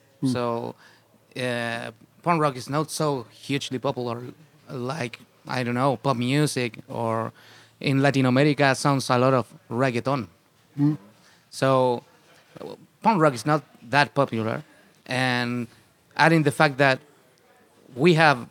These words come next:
Speaker 2: little people, or, or, yeah, we have little people in, in our country, so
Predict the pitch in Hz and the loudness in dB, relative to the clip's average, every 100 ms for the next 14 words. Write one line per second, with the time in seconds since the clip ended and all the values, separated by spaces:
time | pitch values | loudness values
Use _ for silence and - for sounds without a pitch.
0 | 127 123 143 139 - 147 127 120 117 - | -8 0 2 2 0 -2 -2 -4 -6 -10
1 | - 131 120 123 - - _ - 127 120 | -12 -10 -8 -8 -12 -20 _ -14 -8 -6
2 | 104 _ _ _ _ _ _ - 120 123 | -6 _ _ _ _ _ _ -8 -2 0
3 | 120 135 135 139 123 131 120 123 120 120 | 2 2 0 -2 -6 -8 -6 -6 -4 -4
4 | 117 113 117 117 - 123 120 120 113 143 | -6 -6 -8 -10 -14 -12 -8 -8 -4 -4
5 | 135 143 143 127 | -4 0 2 0